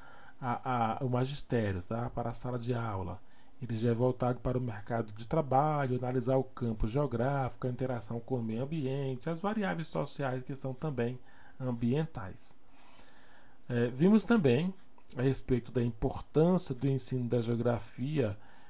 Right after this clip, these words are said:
é, em todos os anos. Você pode acompanhar que a, o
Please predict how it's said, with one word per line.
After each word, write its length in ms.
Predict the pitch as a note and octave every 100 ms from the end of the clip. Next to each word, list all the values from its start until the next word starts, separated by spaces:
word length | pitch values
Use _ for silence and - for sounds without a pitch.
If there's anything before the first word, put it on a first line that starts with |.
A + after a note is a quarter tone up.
| -
é, 220 | - A#2 G#2+
em 140 | C#3+ - -
todos 440 | E3+ F3+ F#3 D3
os 240 | E3+ C#3 A2+
anos. 480 | G2+ E2+ F2 F#2+
Você 240 | A2+ A2 B2
pode 260 | - C3
acompanhar 800 | B2+ - C3 A#2+ A#2 A#2+ B2+ A#2+
que 240 | - B2 G#2+ - - - - -
a, 240 | A#2 A2 -
o 200 | C3+